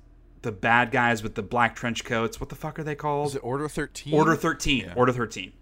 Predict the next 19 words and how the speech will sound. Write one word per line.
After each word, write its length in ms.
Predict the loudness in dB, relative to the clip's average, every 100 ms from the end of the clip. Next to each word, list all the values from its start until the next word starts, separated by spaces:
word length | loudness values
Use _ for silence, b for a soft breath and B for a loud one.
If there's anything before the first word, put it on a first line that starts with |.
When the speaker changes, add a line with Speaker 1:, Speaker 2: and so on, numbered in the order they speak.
| -20 -20 -20 -20 -20 -20 -16 0
Speaker 1:
Whenever 280 | 4 6 6
they're 160 | 6
talking 220 | 8 6
about, 100 | 8
like, 140 | 4 2 B B 4
"Oh, 260 | 6 6 4 0 B
his 200 | 4 4
heart, 500 | 2 2 6 8 6 2
he's 240 | -4 -4
black," 280 | 2 4 6
and 80 | 4
I'm 60 | 4
just 120 | 4
like, 140 | 4
"Oh 180 | 4 2
my 160 | 0 -6
God, 640 | 0 4 6 6 2 -2
stop 640 | -4 0 8 10 10 6
talking. 640 | 4 6 8 6 4 2